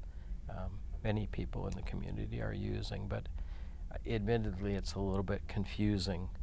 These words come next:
for clinical medicine. Um, but you mentioned Jun Kwan Chung. She's a very senior icon in the field at the N I H,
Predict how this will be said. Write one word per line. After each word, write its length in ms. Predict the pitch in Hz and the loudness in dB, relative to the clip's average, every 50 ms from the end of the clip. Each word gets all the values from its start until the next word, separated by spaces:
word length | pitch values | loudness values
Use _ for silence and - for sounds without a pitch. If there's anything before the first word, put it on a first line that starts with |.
| - | -2
for 180 | - - - 92 - | -2 -2 -2 -2 -2
clinical 480 | - - - 208 92 95 - - 95 92 | -2 0 0 2 2 2 2 0 0 0
medicine. 540 | 92 90 87 90 92 92 - - - - - - - - - - - - - - - - - - - - - - - - - - - - - - - - - - - - - - - - - - - - - - - | 0 0 0 0 0 -2 -2 -2 -4 -4 -4 -4 -4 -2 -2 -2 -2 -4 -4 -4 -4 -4 -4 -4 -4 -4 -4 -4 -4 -4 -4 -4 -6 -6 -6 -6 -6 -6 -6 -8 -8 -6 -6 -6 -4 -4 -4 -4 -4 -4 -4 -4 -4
Um, 280 | - 104 101 98 101 101 - - - - - - - | -4 -4 -4 -4 -4 -4 -6 -6 -8 -6 -6 -4 0
but 120 | - 110 101 | 0 2 2
you 80 | 117 | 6
mentioned 420 | 131 135 139 131 - - 113 107 90 | 6 6 6 6 4 2 2 2 2
Jun 220 | 110 113 117 120 | 2 2 2 2
Kwan 280 | 117 - - - 196 202 | 0 0 0 0 0 0
Chung. 380 | - - 110 107 98 92 95 | 0 2 2 2 2 2 0
She's 300 | - - - 113 98 - | -2 -2 -2 -2 -2 0
a 40 | - | 0
very 320 | 101 107 104 101 95 95 | 2 2 2 2 2 0
senior 720 | 92 - - - - 104 101 101 98 95 95 92 90 92 - - - - - - - - - - - - - - - | 0 -2 -2 0 2 4 4 4 6 6 4 4 4 2 0 -2 -4 -6 -6 -8 -6 -6 -4 -4 -4 -4 -4 -4 0
icon 540 | - 104 101 - - - 104 98 95 95 95 | 0 2 2 2 2 2 2 2 4 2 2
in 120 | 95 92 | 2 2
the 80 | 95 95 | 0 0
field 500 | - - - 113 101 101 101 92 87 - | -2 -2 0 2 4 4 4 4 4 0
at 160 | 92 90 - | 0 -2 0
the 120 | - 98 90 | 0 2 2
N 140 | 95 98 | 2 2
I 180 | 92 92 90 92 | 2 2 2 2
H, 460 | 92 95 92 90 - - - - - | 2 0 0 -2 -2 -4 -4 -4 -4